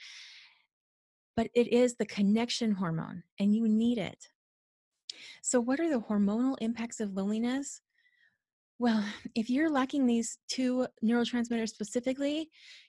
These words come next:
you're going to see a decreased quality of sleep. You're going to see decreases in your cognitive function, how your brain works and, and stores memory. You're going to see decreases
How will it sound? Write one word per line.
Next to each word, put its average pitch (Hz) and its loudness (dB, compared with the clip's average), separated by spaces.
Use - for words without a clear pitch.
you're 262 2
going 277 0
to 247 -2
see 220 -4
a 196 -2
decreased 233 -4
quality 208 -2
of 180 -6
sleep. - -8
You're 226 2
going 233 0
to 269 -4
see 240 -2
decreases 233 -2
in 208 0
your 202 -2
cognitive 220 -2
function, 240 0
how 196 0
your 214 0
brain 214 0
works 214 -2
and, 214 0
and 196 0
stores 214 0
memory. 254 0
You're 247 2
going 247 2
to 302 -2
see 277 0
decreases 208 0